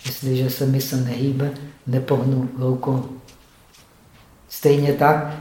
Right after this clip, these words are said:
jestliže není mysl, no tak nemůžu dýchat. Čili je to forma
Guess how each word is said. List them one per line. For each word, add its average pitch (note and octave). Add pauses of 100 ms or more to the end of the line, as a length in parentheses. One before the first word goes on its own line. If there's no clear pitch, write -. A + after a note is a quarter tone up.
jestliže C#3 (3250)
není B2+
mysl, D3
no C#3+
tak D3+
nemůžu D#3
dýchat. D3 (1700)
Čili C#3 (100)
je C3+
to D3+
forma C#3+